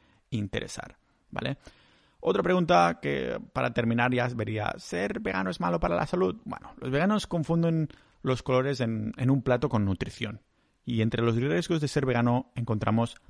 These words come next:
deficiencias nutricionales importantes.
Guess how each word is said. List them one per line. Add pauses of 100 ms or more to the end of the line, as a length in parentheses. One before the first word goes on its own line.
(160)
deficiencias
nutricionales (100)
importantes.